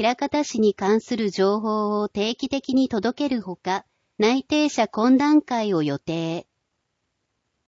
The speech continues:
令和八年四月、採用。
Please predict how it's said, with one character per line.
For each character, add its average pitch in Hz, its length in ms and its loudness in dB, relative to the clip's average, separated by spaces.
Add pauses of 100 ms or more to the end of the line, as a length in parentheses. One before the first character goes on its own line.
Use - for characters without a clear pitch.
(140)
令 285 240 2
和 233 140 0
八 208 360 -4
年 233 240 4
四 - 200 -6
月、 190 520 -2 (280)
採 208 380 -4
用。 190 480 -2